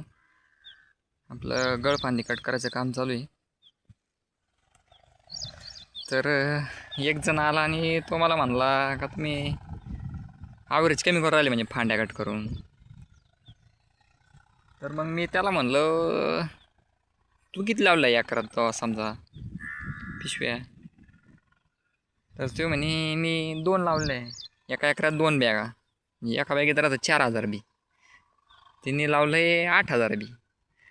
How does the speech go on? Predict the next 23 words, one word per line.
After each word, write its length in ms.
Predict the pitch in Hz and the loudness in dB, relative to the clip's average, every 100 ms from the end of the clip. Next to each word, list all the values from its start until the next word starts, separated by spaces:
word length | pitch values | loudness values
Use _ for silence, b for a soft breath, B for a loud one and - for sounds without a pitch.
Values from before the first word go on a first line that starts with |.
| b b - | b b -10
मग 140 | 123 127 | -8 -4
त्याला 200 | 143 160 | 0 2
मी 120 | 170 | 2
म्हणलो, 320 | 151 113 113 | 2 2 4
"हे 220 | 139 123 | 4 2
मी 260 | 131 143 151 | 2 0 0
एका 200 | 143 143 | 0 0
एकरात 240 | 143 139 147 - _ _ _ - | 0 -2 -4 -10 _ _ _ -2
तीन 200 | 202 185 | 2 4
बॅगा 240 | 156 135 | 4 4
लावल्यात, 300 | 127 127 127 | 2 2 0
म्हणजे 200 | 151 135 | 0 -2
बारा 320 | 135 151 170 160 | 0 4 4 4
हजार 260 | 127 117 | 2 2
बी 180 | 110 110 | 2 0
लावले." 460 | 104 - - - - - - - - - - - - - - - - - - - - - 123 | 0 -2 -4 -2 2 2 2 2 2 2 2 2 0 -2 -4 -2 0 0 0 -2 -6 -6 -2
माझं 280 | 139 165 143 | 2 2 4
बारा 240 | 151 170 | 6 6
हजार 200 | 160 131 | 6 4
बी 180 | 143 147 | 4 4
एका 200 | 151 170 | 4 4
वा-, 300 | 151 139 135 | 6 6 4
झाडाच्या 360 | 131 123 143 | 4 2 2